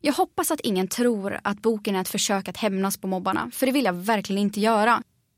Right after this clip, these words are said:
Jag är naturligtvis medveten om att boken bara redogör för min sida av saken. Men jag har beskrivit skeendet så allmänt jag kan och jag har försökt anonymisera alla förutom min familj.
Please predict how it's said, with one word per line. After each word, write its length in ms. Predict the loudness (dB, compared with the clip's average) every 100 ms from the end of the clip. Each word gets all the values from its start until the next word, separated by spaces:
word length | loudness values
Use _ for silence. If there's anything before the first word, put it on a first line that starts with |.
| _ -16 2
Jag 120 | 6
är 60 | 6
naturligtvis 520 | 4 2 0 -2 2
medveten 760 | 4 4 2 2 2 0 -2
om 80 | -2
att 100 | -2
boken 420 | -2 -4 0 0
bara 200 | 0 -2
redogör 440 | -2 -4 -4 -6 -6
för 160 | -2
min 260 | 2 4 4
sida 300 | 2 -2 -4
av 40 |
saken. 520 | -2 -4 -4 -6 -8 -10 _ _ -20 -20 0
Men 140 | 4
jag 80 | 4
har 100 | 4
beskrivit 600 | 2 0 2 2 2 -2
skeendet 520 | -2 -2 0 0 -2
så 100 | -2 2
allmänt 380 | 2 4 0 -2
jag 100 | -2
kan 320 | 0 0 0
och 100 | 0
jag 100 | 0
har 80 | 0
försökt 280 | -2 -2 -2
anonymisera 880 | -2 -2 -2 0 0 0 0 0 0
alla 280 | 0 -2
förutom 300 | -4 -6 -6
min 120 | -6 -6
familj. 440 | -6 -6 -8